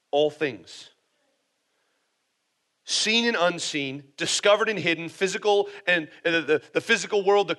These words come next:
the quantum world. Come on, whether, whether it's, it's planets or particles, whether it's earth or atoms, Jesus made everything. Everything you have ever seen, everything you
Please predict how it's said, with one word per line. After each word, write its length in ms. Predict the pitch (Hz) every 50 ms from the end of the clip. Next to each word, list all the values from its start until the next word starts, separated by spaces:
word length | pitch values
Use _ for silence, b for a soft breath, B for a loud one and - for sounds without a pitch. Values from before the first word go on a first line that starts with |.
| - -
the 60 | 156
quantum 520 | - - - 208 208 202 202 - 196 190
world. 180 | 190 196 190 -
Come 100 | - 190
on, 80 | 165 - B B B
whether, 280 | B 196 190 185 185 - B B B
whether 240 | 185 202 196 196 -
it's, 280 | 180 185 185 - - B B B
it's 160 | 165 156 - - -
planets 500 | - - 202 220 220 220 226 - - - -
or 120 | 160 185 160
particles, 600 | - - - 190 180 175 - - 151 139 127 139
whether 240 | 170 175 160 165 165
it's 160 | 160 - - -
earth 320 | 196 202 214 226 226 - B B B B
or 160 | 180 185 180 -
atoms, 460 | - 175 175 175 160 143 135 139 127 127
Jesus 540 | 110 - - 202 208 180 185 208 - -
made 400 | 190 185 180 175 170 165 156 - B B B B B
everything. 600 | 190 202 190 139 160 156 143 - - 123 98 71 - B B B B
Everything 400 | - 190 185 208 - - 180 175
you 120 | 156 160 139
have 280 | - 196 208 214 190
ever 180 | 233 226 226 226
seen, 360 | - - - 233 214 220 220
everything 420 | 202 185 175 180 - 185 180 180 165
you 140 | 180 180